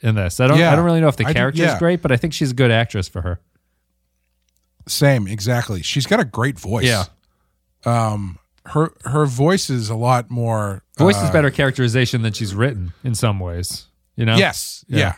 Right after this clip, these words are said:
Speaker 2: That's kinda what I think I was, I was, where my head was at there. 'Cause, yeah, as she's talking to him at the end, I was like, "Yeah, okay, I can get behind this character." I think, I don't know about the haircut, uh,
Speaker 1: <laughs>
Speaker 2: the
Speaker 1: Neelix's, the,
Speaker 2: clothes
Speaker 1: the
Speaker 2: are
Speaker 1: relationship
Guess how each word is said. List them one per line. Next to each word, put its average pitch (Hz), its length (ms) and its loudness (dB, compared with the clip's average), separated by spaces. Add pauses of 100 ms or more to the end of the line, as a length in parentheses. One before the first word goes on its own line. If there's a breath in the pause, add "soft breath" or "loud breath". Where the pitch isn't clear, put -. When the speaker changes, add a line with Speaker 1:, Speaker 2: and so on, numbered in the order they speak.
(160)
Speaker 2:
That's - 520 -4
kinda 131 280 0
what 120 140 0
I 117 100 0
think 113 200 -6
I 110 80 0
was, 101 320 -6
I 104 120 -6
was, 95 440 -6
where 110 160 -4
my 101 100 -4
head 110 180 0
was 101 160 -4
at 87 220 -4
there. 90 220 -4 (500 loud breath)
'Cause, 127 240 0
yeah, 160 100 4
as 151 180 0
she's - 220 -2
talking 160 400 0
to 135 60 0
him 131 100 0
at 113 60 -4
the 117 160 -2
end, 147 200 2
I 107 80 0
was 110 120 -4
like, 127 180 -4
"Yeah, 277 180 -4
okay, 202 380 -2
I 185 100 -6
can 226 80 -6
get 226 140 -2
behind 131 260 0
this 104 120 -8
character." 107 520 -4 (360 soft breath)
I 131 80 0
think, 127 180 0 (300)
I 135 60 -2
don't 139 100 4
know 139 60 4
about 131 180 0
the 120 80 0
haircut, 135 460 0 (260)
uh, 120 540 2
Speaker 1:
<laughs> - 20 2
Speaker 2:
the 117 560 -2 (100)
Speaker 1:
Neelix's, 131 560 0 (160 loud breath)
the, 196 80 -2
Speaker 2:
clothes 151 300 4
Speaker 1:
the 139 80 6
Speaker 2:
are - 20 6
Speaker 1:
relationship 131 140 4